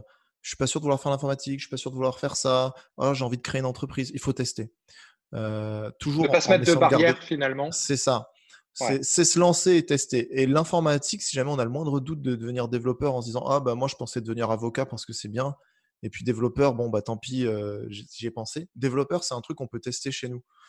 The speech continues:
Speaker 1: C'est sûr que c'est plus
Speaker 2: Bien
Speaker 1: dur
Speaker 2: sûr.
Speaker 1: de dire, euh, je veux deve-, je veux, je veux créer des maisons et chez toi de dire non, bon, bah, je vais créer une maison.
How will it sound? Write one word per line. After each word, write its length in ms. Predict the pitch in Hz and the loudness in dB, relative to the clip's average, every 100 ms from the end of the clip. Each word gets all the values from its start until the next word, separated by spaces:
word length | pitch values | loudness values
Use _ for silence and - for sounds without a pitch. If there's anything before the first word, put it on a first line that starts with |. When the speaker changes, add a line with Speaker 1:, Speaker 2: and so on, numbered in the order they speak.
| _ | _
Speaker 1:
C'est 100 | - | -10
sûr 160 | 131 185 | -4 -4
que 60 | |
c'est 80 | - | -4
plus 160 | 120 143 | -6 -4
Speaker 2:
Bien 100 | 156 | -2
Speaker 1:
dur 0 | |
Speaker 2:
sûr. 60 | |
Speaker 1:
de 80 | 135 | -2
dire, 200 | 123 147 | -4 -4
euh, 380 | 120 113 110 110 110 113 | -2 -2 -4 -8 -14 -18
je 140 | 117 110 | -18 -12
veux 80 | 120 | -12
deve-, 360 | 113 123 120 | -8 -6 -6
je 100 | 113 | -6
veux, 120 | 117 - _ _ - | -8 -12 _ _ -20
je 80 | 127 | -12
veux 80 | 123 | -8
créer 220 | - 135 | -6 -4
des 80 | 127 | -4
maisons 400 | 120 123 160 160 | -4 -4 -2 -2
et 200 | 113 110 | -4 -8
chez 220 | - 127 | -10 -12
toi 140 | - 143 | -8 -8
de 60 | |
dire 140 | 131 123 | -6 -8
non, 500 | 113 110 110 110 120 | -8 -10 -10 -14 -14
bon, 260 | 110 127 | -6 -4
bah, 100 | 120 | -2
je 140 | 110 107 | -6 -6
vais 80 | - | -12
créer 180 | - | -10
une 60 | 110 | -6
maison. 240 | 120 139 | -2 -4